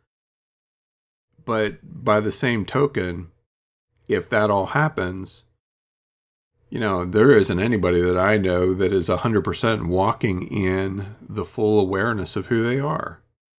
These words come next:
Also known as walking in the light. And I'm not saying that no one exists like that.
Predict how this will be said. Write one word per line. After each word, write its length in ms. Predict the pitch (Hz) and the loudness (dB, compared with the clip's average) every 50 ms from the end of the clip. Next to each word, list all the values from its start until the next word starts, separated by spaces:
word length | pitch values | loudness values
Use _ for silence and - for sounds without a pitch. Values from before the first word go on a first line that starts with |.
| _ _ _ _ _ _ _ _ _ _ _ _ _ _ _ _ _ _ _ _ | _ _ _ _ _ _ _ _ _ _ _ _ _ _ _ _ _ _ _ _
Also 280 | - 98 104 - - 113 | -4 -4 -2 -2 -2 0
known 300 | 107 101 101 101 98 92 | 0 0 0 0 0 0
as 400 | 90 90 87 87 90 87 - - | 0 0 -2 -2 -4 -6 -8 -6
walking 400 | 98 92 87 85 - 107 98 92 | -2 -2 -2 -2 -2 -4 -4 -4
in 140 | 87 85 87 | -4 -2 -2
the 80 | 82 | -4
light. 360 | 82 92 87 78 73 - - - - | -2 -2 -2 -2 -2 -4 -8 -8 -6
And 120 | 92 98 | -4 -4
I'm 120 | 98 101 107 | -2 -2 0
not 240 | 120 127 143 139 | 0 0 -2 -2
saying 480 | - - - 139 123 120 120 117 110 104 | -2 -2 0 2 2 2 0 0 -2 -2
that 400 | 101 98 92 90 90 95 - - _ _ _ _ _ _ _ _ _ _ _ _ - | -2 -2 0 -2 -2 -4 -10 -16 _ _ _ _ _ _ _ _ _ _ _ _ -16
no 280 | - - 107 107 110 | -12 -4 -2 0 0
one 180 | 110 110 110 107 | 2 2 2 0
exists 500 | 95 87 82 80 - 113 110 - - - | 0 0 0 2 2 2 2 2 -2 -2
like 260 | 98 90 82 82 - - | 0 0 0 0 -2 -4
that. 360 | 90 82 82 87 90 - | -4 -4 -4 -4 -6 -8